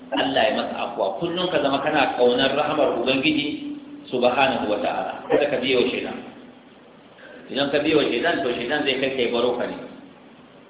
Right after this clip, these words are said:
"Wa ash-shaytanu ya'idukumul faqra wa ya'murukum bil fahsha'i." Shaitan yana maka alƙawarin talauci, yana tsorita ka da talauci. In ka ciyar fi sabilillah za ka talauce, in kai alheri za ka talauce. Sannan yana umurtan ka da alfasha, su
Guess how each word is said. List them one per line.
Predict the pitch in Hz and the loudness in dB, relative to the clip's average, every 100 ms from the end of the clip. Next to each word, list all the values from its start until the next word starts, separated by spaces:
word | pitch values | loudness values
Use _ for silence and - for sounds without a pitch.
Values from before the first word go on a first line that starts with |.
| - - - | -20 -20 -12
"Wa | - - | -8 -2
ash-shaytanu | 120 120 120 - 131 131 | -2 0 2 4 4 2
ya'idukumul | 127 143 143 123 120 | 0 0 -2 -2 0
faqra | - - 170 175 131 110 | 2 2 4 4 4 2
wa | 127 | 2
ya'murukum | - - 131 147 139 147 120 | 4 2 2 2 0 -2 -2
bil | 143 143 | -2 -2
fahsha'i." | 123 107 - 107 - - - - - - - - - - | -2 -2 -2 -4 -4 -10 -16 -20 -20 -20 -20 -20 -20 -10
Shaitan | 123 123 165 165 | -2 2 4 4
yana | 147 | 4
maka | 147 139 123 | 4 2 2
alƙawarin | 120 143 131 127 | 4 4 4 0
talauci, | 131 135 127 117 | 0 2 2 -2
yana | 123 160 147 170 | 0 2 2 2
tsorita | 151 147 139 | 4 4 4
ka | 147 | 4
da | 120 | 2
talauci. | 123 120 120 120 - - | 0 0 -2 -4 -10 -8
In | 180 | -6
ka | 185 196 | -2 -2
ciyar | 208 196 196 | 0 -2 -2
fi | 202 | -2
sabilillah | 185 165 156 156 | -2 0 0 0
za | - 180 | 0 -4
ka | - | -2
talauce, | 165 147 147 | 0 0 0
in | 156 | -4
kai | 196 202 170 | 0 0 2
alheri | 175 160 | 2 2
za | 156 160 | 2 2
ka | |
talauce. | 147 135 113 - - - - - - - - | -2 -2 -4 -6 -12 -18 -20 -20 -20 -20 -4
Sannan | 131 160 | 0 2
yana | 170 139 | 4 4
umurtan | 139 - 147 135 | 2 2 0 2
ka | 120 | 0
da | 117 | 0
alfasha, | 117 113 123 135 139 139 - | -2 -2 -2 0 -2 -4 -6
su | - | -8